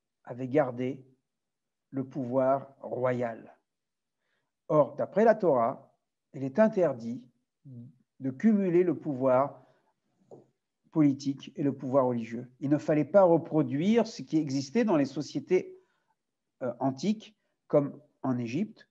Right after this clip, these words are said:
où le pharaon, c'est le roi et c'est le grand prêtre,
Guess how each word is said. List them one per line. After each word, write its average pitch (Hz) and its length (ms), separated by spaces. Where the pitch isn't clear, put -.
où 156 420
le 123 140
pharaon, 139 480
c'est - 280
le 127 100
roi 139 640
et 160 80
c'est 151 180
le 123 100
grand 117 180
prêtre, 262 400